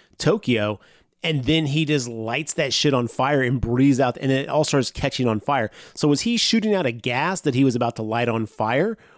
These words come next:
or was that, like, a liquid, like, napalm type stuff that he eventually lit on fire?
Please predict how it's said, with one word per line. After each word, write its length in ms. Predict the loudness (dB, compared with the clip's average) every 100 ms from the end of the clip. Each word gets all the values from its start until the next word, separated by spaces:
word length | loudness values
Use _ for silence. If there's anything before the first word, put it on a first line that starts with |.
| _
or 140 | 0
was 140 | 2 2
that, 160 | 0 0
like, 160 | -4
a 60 | -4
liquid, 640 | -2 -2 0 2 2 2 -4
like, 180 | -6 -4
napalm 640 | -2 0 -2 0 -2 -2
type 240 | -4 -4 -4
stuff 300 | -2 -4 -2
that 120 | -4
he 140 | -2
eventually 420 | -2 -2 -4 -4 -4
lit 220 | -2 -2
on 160 | -4
fire? 480 | -4 -6 -6 -10 -14